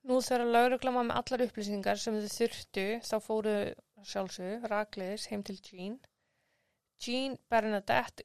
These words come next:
Glynn, Anthony, Jeffrey og núna Clifford sem var ekki með áður. Þau höfðu öll sex komið að pyntingum Susanne og þau voru sitjandi saman að drekka áfengi.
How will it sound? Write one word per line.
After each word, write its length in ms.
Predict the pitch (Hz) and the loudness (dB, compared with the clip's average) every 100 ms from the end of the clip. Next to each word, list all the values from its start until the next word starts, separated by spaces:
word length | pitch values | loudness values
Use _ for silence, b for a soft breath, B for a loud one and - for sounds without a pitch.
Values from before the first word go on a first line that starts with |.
| - - | -14 -2
Glynn, 460 | 220 233 233 226 - _ _ 220 | 2 2 0 -4 -10 _ _ -2
Anthony, 540 | 220 214 - 214 214 202 - | -2 -2 -4 -2 -2 -4 -6
Jeffrey 520 | 208 202 - 202 190 - | -2 -2 -4 -6 -6 -4
og 120 | 208 | -4
núna 200 | 208 190 - | -2 -4 -6
Clifford 520 | - 285 - 262 254 - | -6 -6 -4 -6 -6 -12
sem 200 | - 233 | -6 0
var 120 | 226 | 0
ekki 240 | 233 - 240 | -2 -8 -4
með 180 | 240 - | -2 0
áður. 380 | 240 233 226 - - _ _ _ _ _ _ _ _ _ - | 0 -2 -4 -8 -20 _ _ _ _ _ _ _ _ _ -4
Þau 120 | 220 226 | -2 -2
höfðu 200 | 220 214 - | -2 0 0
öll 160 | - | -2
sex 360 | - - 240 - | -4 -4 -4 -6
komið 380 | - 240 233 226 | -2 0 2 0
að 240 | 214 220 - | 0 -2 -2
pyntingum 600 | 233 214 _ 220 220 220 - | -8 -10 _ -6 -4 -6 -6
Susanne 560 | 220 214 220 214 208 - _ _ _ _ _ _ - | -6 -6 -4 -4 -6 -10 _ _ _ _ _ _ -8
og 120 | 220 | 0
þau 140 | 240 226 | 2 2
voru 120 | 214 | -2
sitjandi 540 | - 226 220 220 214 | -2 -2 -2 -4 -4
saman 380 | - 202 196 196 | -4 -4 -4 -4
að 120 | 202 196 | -4 -4
drekka 380 | 190 - - - | -6 -6 -8 -2
áfengi. 680 | 220 214 - - 190 - | -2 -2 -8 -18 -14 -12